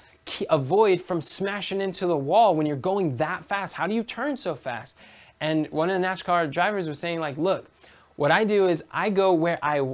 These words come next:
I, I focus on where I want to go, not where I'm trying to avoid."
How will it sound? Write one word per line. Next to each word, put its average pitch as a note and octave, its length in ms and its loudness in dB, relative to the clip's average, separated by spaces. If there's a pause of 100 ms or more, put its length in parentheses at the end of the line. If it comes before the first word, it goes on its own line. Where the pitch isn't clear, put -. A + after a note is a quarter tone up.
I, C#3+ 200 0
I D3 80 -4
focus A3+ 500 4
on F3 140 0
where E3 100 4
I C#3 140 2
want E3 460 -2
to E3 140 -4
go, B2+ 380 -4 (260)
not E3+ 440 0 (160)
where D#3+ 180 2
I'm D#3+ 140 4
trying E3 340 -6
to D3+ 160 -6
avoid." C3 440 -4